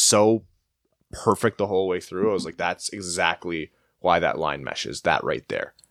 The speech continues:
Like, they're just so in sync.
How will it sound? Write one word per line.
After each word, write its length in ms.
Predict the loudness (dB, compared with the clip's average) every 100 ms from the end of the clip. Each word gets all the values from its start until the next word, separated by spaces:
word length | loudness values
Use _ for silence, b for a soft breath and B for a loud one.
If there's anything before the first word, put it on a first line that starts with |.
| -2
Like, 140 | -2 2
they're 200 | 0 0
just 340 | 0 2 2
so 420 | 4 4 2 -2 _ _ _ _ _ _ _ _ -2
in 160 | 0 0
sync. 500 | -2 -2 -4 -18